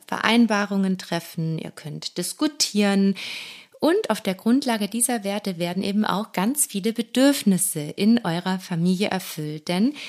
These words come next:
Werte sorgen immer dafür, dass auch Bedürfnisse erfüllt werden.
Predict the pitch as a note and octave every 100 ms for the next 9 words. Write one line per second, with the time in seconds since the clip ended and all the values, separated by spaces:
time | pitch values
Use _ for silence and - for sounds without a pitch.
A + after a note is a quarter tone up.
0 | - _ F#3 A3 B3 A3 F#3 F3 - B3+
1 | D4 B3 G3+ G#3+ - G#3+ G#3+ F#3 F3 -
2 | - F#3 A3 A#3 A3 - F3+ F#3 - E3+
3 | - D3+ C#3 - D3 - - C#3+ D#3+ E3+
4 | E3+